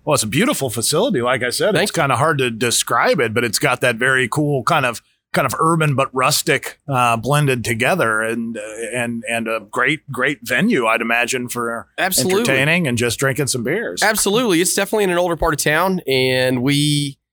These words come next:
Speaker 2: speculate that the building's over a hundred years old.
Speaker 1: Oh, okay.
Speaker 2: I think nineteen oh nine is when we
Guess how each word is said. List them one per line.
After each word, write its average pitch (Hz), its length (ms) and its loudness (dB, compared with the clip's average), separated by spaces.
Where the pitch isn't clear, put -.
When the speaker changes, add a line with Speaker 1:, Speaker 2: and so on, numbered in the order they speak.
Speaker 2:
speculate 185 640 0
that 170 60 -6
the 147 80 -2
building's 143 340 2
over 143 240 2
a 123 60 2
hundred 135 240 0
years 113 240 0
old. 113 160 2
Speaker 1:
Oh, 135 240 -2
okay. 110 180 -6
Speaker 2:
I 98 80 -6
think 151 180 -6
nineteen 151 600 0
oh 160 100 2
nine 170 380 2
is 185 160 -2
when 208 440 -4
we 208 480 -4